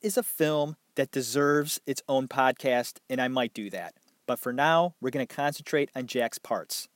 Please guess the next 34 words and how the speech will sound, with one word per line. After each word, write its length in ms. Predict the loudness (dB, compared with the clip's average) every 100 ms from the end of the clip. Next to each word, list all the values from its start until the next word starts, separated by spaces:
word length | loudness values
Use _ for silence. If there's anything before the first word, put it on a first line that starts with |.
| _ _
as 140 | -12 -2
much 200 | -2 0
as 120 | -4
we 100 | -6
can. 340 | -8 -12 -14 _ _ -20 -20 -20 -20 -4
The 80 | 0
screenplay 840 | 0 -2 0 0 0 4 4 4
is 140 | 0
considered 580 | -2 -2 0 2 2 0 -4
one 140 | -2
of 80 | -2
the 60 |
greatest 560 | -4 -2 0 0 -2 -4 -4
ever 220 | 0 0
written. 380 | 0 -2 -6 -20 _ _ _ _ _ 0
It 100 | 0
is 140 | 2 6
often 340 | 6 6 0
taught 380 | 0 4 4 2 _ -12
in 100 | -6
screenwriting 640 | -6 0 2 2 2 2 2
classes, 640 | 4 4 4 -2 -6 -10 _ _ _ _ _
and 140 | -8 -4
Jack 480 | 4 6 6 2 _ -8
is 120 | -4
in 140 | -6 0 4
every 260 | 4 4
scene 340 | 0 -2 -2 -4
in 80 |
this 120 | -4 -6
film. 260 | -8 -10 _ _ _ _ _ _ _ _ _
It's 140 | -16 -2
his 200 | -2 0
baby. 440 | -2 -4 -8 -16